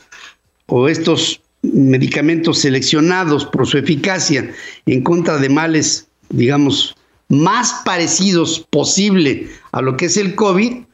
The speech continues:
podrían ser una herramienta que pudiera dar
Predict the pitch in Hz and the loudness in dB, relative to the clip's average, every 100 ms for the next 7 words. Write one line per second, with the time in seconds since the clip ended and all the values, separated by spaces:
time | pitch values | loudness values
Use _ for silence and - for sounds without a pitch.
0 | _ _ _ 190 180 254 302 294 190 185 | _ _ _ -2 2 4 4 2 0 0
1 | 208 240 - _ - _ - 190 214 - | 0 -2 -6 _ -20 _ 0 2 2 0
2 | 180 170 165 165 180 170 196 214 185 135 | 0 2 2 4 4 2 0 -2 -2 0
3 | 160 190 190 170 175 180 - - | 2 2 2 0 -2 -4 -8 -14